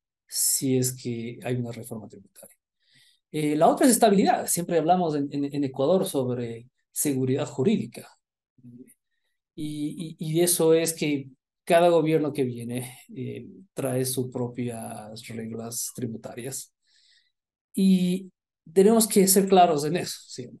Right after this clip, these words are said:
Uruguay, en cambio, tiene una excelente regla o ley que dice, si usted entró a, a invertir en Uruguay,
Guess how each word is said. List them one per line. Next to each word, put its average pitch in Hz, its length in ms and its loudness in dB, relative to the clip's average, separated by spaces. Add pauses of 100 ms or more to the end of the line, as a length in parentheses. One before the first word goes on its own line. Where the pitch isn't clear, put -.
(180)
Uruguay, 185 520 4
en 127 120 0
cambio, 117 340 -8
tiene 131 220 -2
una 127 220 -4
excelente 123 840 -6
regla 135 300 -2
o 117 80 -6
ley 123 260 -4
que 139 160 -2
dice, 127 400 -4 (340)
si - 140 -8
usted 226 240 4
entró 196 280 8
a, 175 480 4
a 147 80 -4
invertir 139 580 -4 (500)
en 120 260 -8
Uruguay, 151 560 0